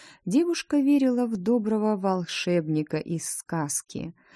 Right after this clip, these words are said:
который прилетит на метле и все исправит. Потом верила в письмо из Хогвартса или другой абракадабры. Вот только сова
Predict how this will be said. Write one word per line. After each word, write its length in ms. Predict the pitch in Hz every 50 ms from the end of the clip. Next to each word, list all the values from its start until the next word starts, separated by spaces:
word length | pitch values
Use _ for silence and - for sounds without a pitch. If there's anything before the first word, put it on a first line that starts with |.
| - - - _ _
который 520 | - 208 214 - 302 320 294 269 247 226
прилетит 840 | - - 202 220 208 185 160 147 147 - - - 302 339 294 -
на 140 | 214 196 175
метле 640 | 160 147 147 147 147 _ - 185 226 294 339 349 349
и 440 | - _ 226 240 254 269 262 262 - -
все 400 | - - - - 196 220 240 202
исправит. 680 | 165 - - _ - 147 156 147 147 143 - _ - _ _ _ _ _ _ _ _ - - - - _
Потом 500 | - 240 254 262 - 403 403 415 427 381
верила 480 | 277 226 254 262 269 277 294 294 294 285
в 100 | - -
письмо 580 | _ - 185 175 - - 208 214 226 233 233 220
из 320 | - - 175 160 - -
Хогвартса 880 | - _ - 160 147 147 143 147 170 190 220 - - - - 294 294 285
или 340 | 269 - 285 294 262 233 202
другой 600 | 170 170 170 165 160 156 170 202 196 160 147 - -
абракадабры. 1080 | - - 151 143 147 143 - - 151 147 143 143 143 147 147 147 147 - 135 139 156 - _ _ - - - - - - _
Вот 380 | - 185 190 226 247 247 240
только 380 | _ 262 247 233 226 - - 202
сова 720 | - - - - 175 170 170 175 202 208 196 170 156 160